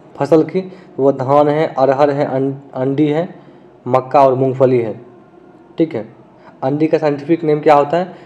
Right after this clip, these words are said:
Ricicus communis। और कृषि जलवायु क्षेत्र में कुल जो है ग्यारह जिले हैं, जिसका मुख्य फसल है धान, अनाज, ठीक है, और अंडी। अब हम बात करते हैं कुछ most important question की,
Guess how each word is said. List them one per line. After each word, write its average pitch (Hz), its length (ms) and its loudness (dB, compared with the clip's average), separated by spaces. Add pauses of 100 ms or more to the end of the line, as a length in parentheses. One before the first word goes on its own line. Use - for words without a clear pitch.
(160)
Ricicus 147 460 0 (160)
communis। 117 340 0 (520)
और 127 480 0 (680)
कृषि 143 260 -4
जलवायु 147 300 4
क्षेत्र 151 260 -2
में 156 180 0
कुल 151 220 0
जो 143 120 2
है 139 160 2
ग्यारह 135 220 4
जिले 143 240 2
हैं, 175 240 -4 (300)
जिसका 123 320 -2
मुख्य 151 220 -2
फसल 135 320 4
है 170 260 -6 (280)
धान, 131 460 0 (300)
अनाज, 131 440 2 (520)
ठीक 165 180 -2
है, 107 200 -10
और 113 140 0
अंडी। 107 360 -6 (2500)
अब 147 80 4
हम 147 120 2
बात 151 220 6
करते 156 240 4
हैं 151 60 -8
कुछ 165 120 -2
most 160 240 0
important 143 440 0
question 139 460 -2
की, 180 180 -8